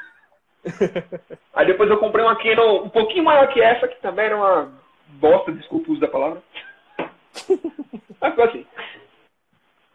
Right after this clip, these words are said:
Speaker 1: Olha só. Ah, só avisar aqui pro pessoal das, que tá fazendo perguntas, não se preocupem, tá? Eu tô anotando aqui em ordem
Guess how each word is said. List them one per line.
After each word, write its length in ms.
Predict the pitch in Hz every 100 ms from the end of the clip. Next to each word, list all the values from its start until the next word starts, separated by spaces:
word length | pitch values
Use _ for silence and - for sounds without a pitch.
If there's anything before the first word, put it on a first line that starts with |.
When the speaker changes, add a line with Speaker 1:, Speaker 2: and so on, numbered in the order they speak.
| _ -
Speaker 1:
Olha 260 | - 123 123
só. 340 | - 95 - _ _ _ _ _ _ 151
Ah, 80 | 156
só 200 | - 233
avisar 260 | 277 208 208
aqui 160 | 208
pro 120 | 202 180
pessoal 540 | 175 180 175 156 156
das, 600 | 143 147 143 135 127 -
que 120 | - 139
tá 120 | 165
fazendo 340 | 180 151 151
perguntas, 760 | 147 143 127 117 170 220 139 123
não 160 | 156 208
se 140 | -
preocupem, 440 | 247 240 196 151
tá? 120 | 135 156
Eu 80 |
tô 180 | - 233
anotando 540 | 294 294 226 208 190 180
aqui 280 | - 165 196
em 260 | 220 156
ordem 500 | 147 226 202 123 107